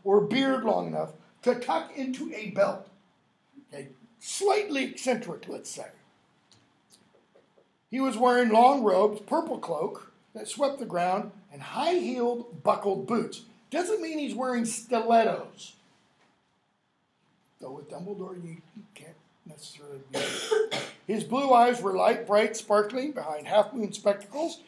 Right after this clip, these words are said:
His nose was very long and crooked, as though it had been broken at least twice. This man's name was Albus Dumbledore. And what does he do? He pulls the thing out of his pocket and he goes flick, flick, flick, flick, flick, flick, flick, flick, flick, twelve times,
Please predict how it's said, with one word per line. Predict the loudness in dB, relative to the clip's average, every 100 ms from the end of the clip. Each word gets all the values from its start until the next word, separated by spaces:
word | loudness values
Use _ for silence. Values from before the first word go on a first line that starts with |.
| _
His | -10 -2
nose | 2 2 0
was | -2
very | 0 2
long | 4 4 2
and | -2
crooked, | -6 -8 -6 -10
as | -6
though | -2 -2
it | -4
had | -10
been | -12 -12 -16 _ _ _ _
broken | 0 2 -2
at | -4
least | -6 -6
twice. | -2 0 0 -8 -20 _ -4
This | -4 -2
man's | -6 -6 -6
name | -8 -8
was | -8 -6
Albus | -4 -4 -6
Dumbledore. | 0 0 2 0 -2 -4 -8 -20 _ _ _
And | -4
what | -2
does | -2 -4
he |
do? | -6 -6 -6
He |
pulls | -10 -8 -8 -10
the | -14
thing | -10
out | -8 -8
of |
his | -12
pocket | -14 -14 -14 -18
and | -20
he | -20
goes | -20 _ _ _ _ _
flick, | -18 -18 -18
flick, | -20 -20 -20
flick, | -20 -20
flick, | -20 -20 -20
flick, | -20 -20
flick, | -20 -20 -20 -20 -20
flick, | -20 -20
flick, | -20 -20 -16
flick, | -16 -18
twelve | -6 -4 -4
times, | -6 -8 -8 -8